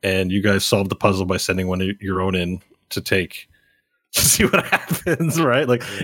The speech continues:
Speaker 1: it's a puzzle. There's an unknown thing beyond the gateway. There's a, you know, there's a number of ways of approaching it, right? Like, you could dip your hand in, like, there's all kinds, like, that in itself is a puzzle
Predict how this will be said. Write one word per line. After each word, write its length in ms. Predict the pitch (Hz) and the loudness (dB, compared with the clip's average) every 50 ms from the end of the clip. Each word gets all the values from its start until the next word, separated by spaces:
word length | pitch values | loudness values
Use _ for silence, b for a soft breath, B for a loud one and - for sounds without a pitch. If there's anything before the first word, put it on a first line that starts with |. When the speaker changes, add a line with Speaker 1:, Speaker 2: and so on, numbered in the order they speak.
| - | 0
Speaker 1:
it's 120 | 175 170 - | 2 2 2
a 60 | 143 | -2
puzzle. 380 | - - 175 180 143 131 139 135 | 0 2 0 2 4 4 2 4
There's 180 | 123 135 131 117 | 4 4 4 2
an 100 | 127 127 123 | 2 2 2
unknown 420 | 131 143 143 139 139 131 123 104 | 2 2 4 4 4 2 2 2
thing 260 | - 131 127 127 117 | 2 2 2 2 2
beyond 300 | 107 113 113 113 117 110 | 2 2 2 2 2 2
the 60 | 104 | 0
gateway. 640 | 98 95 123 131 127 127 107 101 101 101 98 101 98 B B B B B B B B _ | -2 0 0 0 0 0 0 -2 0 0 0 0 -2 B B B B B B B B _
There's 160 | - 117 107 123 | 0 2 2 2
a, 60 | 127 - | 0 0
you 140 | 131 120 107 | 0 0 2
know, 140 | 107 98 95 | 2 2 2
there's 160 | 104 104 110 | 0 0 2
a 40 | 117 | 2
number 240 | 131 127 120 117 113 | 2 2 4 4 2
of 80 | 104 101 | 2 2
ways 260 | 104 110 117 117 107 | 2 4 4 4 4
of 80 | 107 101 | 4 2
approaching 500 | 98 - - 120 120 120 117 - 107 95 | 0 0 0 2 2 2 2 0 -2 -2
it, 100 | 101 95 | -2 -2
right? 320 | 98 101 101 104 113 - _ - | 0 2 2 2 2 0 _ -8
Like, 180 | 101 92 87 - | -8 -8 -8 -8
you 80 | - 95 | -8 -8
could 160 | - 95 95 | -8 -8 -6
dip 180 | - 95 - - | -6 -8 -8 -6
your 80 | - - | -10 -2
hand 320 | - 127 135 127 120 120 | 0 2 2 4 4 4
in, 300 | 117 110 110 107 104 104 | 4 4 4 2 2 0
like, 160 | 107 104 98 | -2 -4 -6
there's 100 | - 104 113 | -6 -8 -4
all 200 | - 117 113 107 | 0 2 2 2
kinds, 240 | - 117 101 104 - | 2 0 0 0 -2
like, 160 | 120 104 - _ | -4 -8 -2 _
that 220 | 131 135 151 - | 0 0 2 2
in 100 | 127 120 | 2 2
itself 540 | 113 101 - - - 101 110 127 135 - - - | 2 0 0 0 2 2 2 2 0 -4 -4 -2
is 120 | 139 123 | 0 0
a 80 | 139 139 | 0 0
puzzle 460 | - 147 143 131 147 156 156 165 | 0 -2 -2 0 0 -2 -2 -4